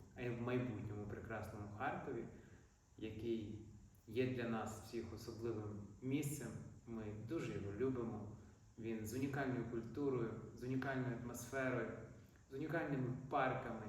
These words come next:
майданами, вулицями. І ми дуже, правда, любимо своє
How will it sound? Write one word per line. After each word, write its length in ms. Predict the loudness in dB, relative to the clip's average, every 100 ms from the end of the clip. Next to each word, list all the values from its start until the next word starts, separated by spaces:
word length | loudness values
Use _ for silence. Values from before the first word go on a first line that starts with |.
| -6 0
майданами, 800 | 2 2 2 4 6 6 2 0 -2 -2
вулицями. 640 | 0 4 6 4 2 0 -2 -4 -8 -14 -18 -12 -2
І 240 | 0 2 0 0
ми 60 |
дуже, 240 | 2 2 2
правда, 320 | 2 2 2
любимо 360 | 0 -2 -4 -4
своє 380 | -4 -4 -4 -6